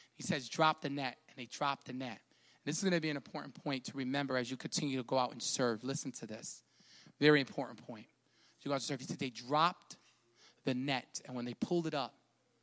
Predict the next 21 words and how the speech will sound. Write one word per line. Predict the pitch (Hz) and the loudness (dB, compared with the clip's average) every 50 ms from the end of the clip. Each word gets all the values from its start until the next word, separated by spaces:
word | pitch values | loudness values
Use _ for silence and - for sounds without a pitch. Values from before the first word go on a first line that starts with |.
| _ _ _ _ _ _ _ _ _ | _ _ _ _ _ _ _ _ _
okay, | - - 120 117 117 113 _ _ _ _ _ _ _ - | -10 -8 -8 -8 -8 -10 _ _ _ _ _ _ _ -8
they | - 139 | -6 -6
pulled | 131 - - 196 196 170 180 | -6 -4 -4 -2 0 2 2
up | 165 160 - | 2 2 0
so | - - - 170 165 | 0 0 2 2 0
much, | 160 160 160 151 135 - - - - - - - _ _ _ | 0 -2 -6 -6 -6 -8 -8 -10 -8 -10 -12 -14 _ _ _
so | - - - - 175 165 | -12 -6 -2 -2 0 0
many | 165 165 160 165 | 0 0 -2 -2
fish | 151 - - - 175 151 - | -4 -4 -4 -4 -4 -4 -4
that | - 139 | -6 -8
they | - | -10
had | 147 139 143 156 147 | -10 -8 -6 -8 -8
to | - - | -8 -12
call | - - 160 147 135 | -10 -6 -4 -4 -4
their | 139 135 | -4 -6
friends | - - 156 143 139 - | -6 -6 -6 -4 -4 -4
on | 135 131 | -4 -4
over | 135 131 120 147 | -4 -4 -6 -8
to | - - - | -10 -10 -8
help | 123 127 139 131 - - | -6 -4 -4 -6 -6 -8
them. | - 113 123 | -10 -10 -10